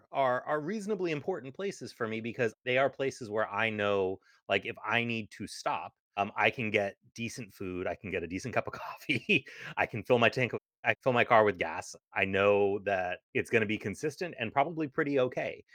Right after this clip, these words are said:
Because one of the things about both Wawa and Sheetz is they make freshly prepared food, which is very, very good. Mm, not like,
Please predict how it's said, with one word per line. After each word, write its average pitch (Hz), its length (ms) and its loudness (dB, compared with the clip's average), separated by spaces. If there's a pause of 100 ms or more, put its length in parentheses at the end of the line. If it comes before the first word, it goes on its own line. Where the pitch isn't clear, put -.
(560)
Because 98 460 0
one 110 240 2
of 127 100 -2
the 135 100 4
things 127 440 -2
about 104 300 2
both 196 240 4
Wawa 139 320 4
and 131 260 -4
Sheetz - 380 -10 (100)
is 107 360 -4 (320)
they 113 160 0
make 220 220 -2
freshly 208 340 -2
prepared 175 460 -2
food, 104 400 -2 (260)
which 143 220 -2
is 160 140 2
very, 185 600 6
very 160 360 2
good. 113 400 4 (420)
Mm, 104 180 -10 (280)
not 170 240 4
like, 147 260 2